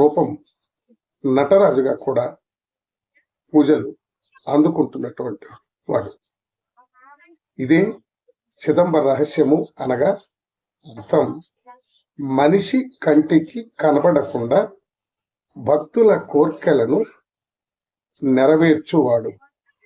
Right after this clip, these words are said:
అది వాయులింగంగా చిదంబరంలో వెలసి ఉన్నటువంటి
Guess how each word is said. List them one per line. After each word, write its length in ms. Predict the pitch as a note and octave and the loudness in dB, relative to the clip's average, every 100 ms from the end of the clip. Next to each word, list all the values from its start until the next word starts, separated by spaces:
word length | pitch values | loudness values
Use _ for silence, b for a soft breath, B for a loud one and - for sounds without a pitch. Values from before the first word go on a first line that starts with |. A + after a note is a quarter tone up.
| _ _ _ _ _ C#3 | _ _ _ _ _ -2
అది 140 | D#3 A3 _ _ _ _ C3 | -2 -6 _ _ _ _ 0
వాయులింగంగా 880 | C3 D3 G3+ G3+ D3+ C3+ B2 B2 F3+ C#4 _ _ _ _ _ _ _ _ _ - | 2 2 2 2 2 0 -4 -2 -2 -2 _ _ _ _ _ _ _ _ _ -4
చిదంబరంలో 760 | D3+ D#3 F3 D3 B2+ B2 B2+ D#3 - - C3+ | 0 0 2 0 0 -2 -2 -2 -6 -6 0
వెలసి 340 | D3 D#3+ F#3 C3+ | 2 0 0 0
ఉన్నటువంటి 600 | C3 A#2 A#2 A2+ A2+ G3+ | 0 -2 -4 -4 -4 -6